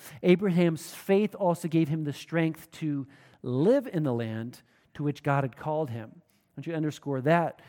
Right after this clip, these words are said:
there? And it's, it's one thing to go. It's one thing to step into something new. But it's a whole nother thing to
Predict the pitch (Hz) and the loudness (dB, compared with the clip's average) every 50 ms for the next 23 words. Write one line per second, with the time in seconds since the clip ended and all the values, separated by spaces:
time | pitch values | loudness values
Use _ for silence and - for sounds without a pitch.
0 | - _ - 131 123 120 120 123 131 131 - 180 175 165 - 160 233 285 269 - | -20 _ -6 -4 -2 0 0 -2 -4 -6 -8 -8 -12 -8 -4 -2 -2 -2 0 -2
1 | 240 185 - 139 120 123 117 156 170 190 170 127 113 127 147 165 - - 175 208 | -2 -4 -4 -8 -10 -8 -2 2 4 4 4 2 0 -4 -10 -12 -8 -4 -2 -2
2 | 208 - 226 196 - 135 - - - 180 170 170 - 180 160 147 143 131 - 165 | 0 0 -2 -2 -2 -4 -6 -6 -2 -2 -2 -2 -2 -2 -4 -4 -4 -6 -4 -4
3 | 151 - - 147 139 131 110 - _ _ _ _ _ - 135 131 139 143 156 180 | -6 -6 -4 -6 -6 -6 -6 -10 _ _ _ _ _ -14 -10 -8 -6 -6 -4 -4
4 | 214 220 165 120 120 135 69 139 - _ _ _ _ _ _ _ _ _ _ _ | -2 -2 -2 -4 -4 -8 -14 -18 -20 _ _ _ _ _ _ _ _ _ _ _
5 | - 160 143 151 160 135 185 214 214 185 214 254 202 - - 147 139 139 135 127 | -8 -6 -6 -4 -4 -2 -2 0 2 2 2 2 0 -2 -2 -2 -2 -2 -2 -4
6 | - - - 160 143 135 131 123 | -6 -6 -6 -4 -2 -2 -4 -6